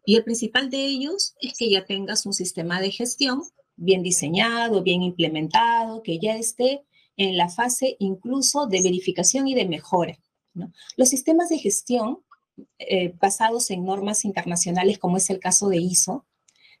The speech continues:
todas ellas tienen un enfoque que seguramente lo han escuchado, el enfoque de mejora continua o P H B A, ¿no? Las siglas de planificar, hacer, verificar, actuar. Las normas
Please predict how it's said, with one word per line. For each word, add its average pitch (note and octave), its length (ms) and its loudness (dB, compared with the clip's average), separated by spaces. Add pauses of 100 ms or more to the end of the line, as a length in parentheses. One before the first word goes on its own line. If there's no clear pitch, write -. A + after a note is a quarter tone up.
(120)
todas D#4 320 4
ellas D4+ 400 0
tienen C#4 360 4
un C4+ 640 2
enfoque B3 1000 4 (160)
que A#3 100 -2
seguramente A3 540 2
lo G#3 80 2
han G3+ 100 0
escuchado, A3 460 0
el C#4 100 6
enfoque G3+ 320 -2
de G#3 100 2
mejora F#3 400 -2
continua F#3+ 760 -2
o F3 160 2
P G3 180 2
H G3 300 0
B F3+ 160 6
A, D3+ 220 0
¿no? D4+ 200 -8
Las - 200 -4
siglas G3 300 0
de D#3+ 120 -6
planificar, F#3 880 -2
hacer, F3+ 560 0
verificar, E3+ 680 -2
actuar. - 440 -2 (600)
Las F#3+ 220 4
normas C4 680 2